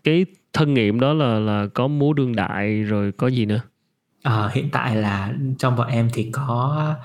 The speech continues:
Speaker 2: múa đương đại này, có một cái, có một cái trường phái mà em cũng sử dụng trong, ờ, retreat của em là somatic exploration. Thì em không biết là dịch tiếng Việt như nào.
Speaker 1: <laughs>
Speaker 2: Thì dịch, ừm, dịch đại khái tiếng Việt nghĩa là khám phá cơ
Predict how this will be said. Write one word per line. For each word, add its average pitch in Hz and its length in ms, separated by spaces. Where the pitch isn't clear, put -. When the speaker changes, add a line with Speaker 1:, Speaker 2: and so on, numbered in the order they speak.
Speaker 2:
múa 127 180
đương 131 220
đại 113 360
này, 98 240
có 117 520
một 127 120
cái, 120 360
có 202 100
một 160 160
cái 143 200
trường 110 140
phái 135 640
mà 120 140
em 120 240
cũng 117 120
sử 110 200
dụng 123 280
trong, 113 600
ờ, 110 380
retreat 151 380
của - 60
em 107 140
là 104 120
somatic 107 680
exploration. 104 800
Thì 110 120
em 107 120
không 139 160
biết 214 140
là 143 60
dịch 107 140
tiếng 151 140
Việt 120 200
như 127 100
nào. 120 360
Speaker 1:
<laughs> 117 540
Speaker 2:
Thì 101 400
dịch, 113 140
ừm, 107 440
dịch 120 200
đại 147 220
khái 151 520
tiếng 185 180
Việt 120 260
nghĩa 127 140
là 113 200
khám 143 400
phá 156 480
cơ 135 140